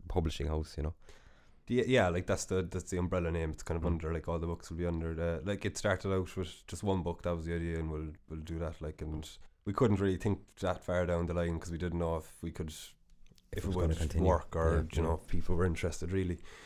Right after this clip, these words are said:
Speaker 2: But, um, we just needed a name <laughs> and
Speaker 1: Yeah.
Speaker 2: the thing to say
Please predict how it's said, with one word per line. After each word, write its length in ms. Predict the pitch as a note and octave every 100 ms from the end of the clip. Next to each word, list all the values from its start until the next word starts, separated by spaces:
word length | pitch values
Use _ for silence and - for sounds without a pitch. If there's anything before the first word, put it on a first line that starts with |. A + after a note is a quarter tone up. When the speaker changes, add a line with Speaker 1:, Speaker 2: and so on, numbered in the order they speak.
| - - _ -
Speaker 2:
But, 160 | E2+
um, 500 | E2 E2 E2 E2 D#2+ - _ - _
we 80 | G2+
just 160 | -
needed 240 | G2 F#2 F2+
a 40 |
name 460 | F#2 F#2 F2 F2 E2 -
<laughs> 140 | -
and 140 | - G2
Speaker 1:
Yeah. 80 | F#2
Speaker 2:
the 160 | F#2
thing 240 | G#2+ G2+ F2+
to 140 | -
say 440 | - F2+ F2 F2+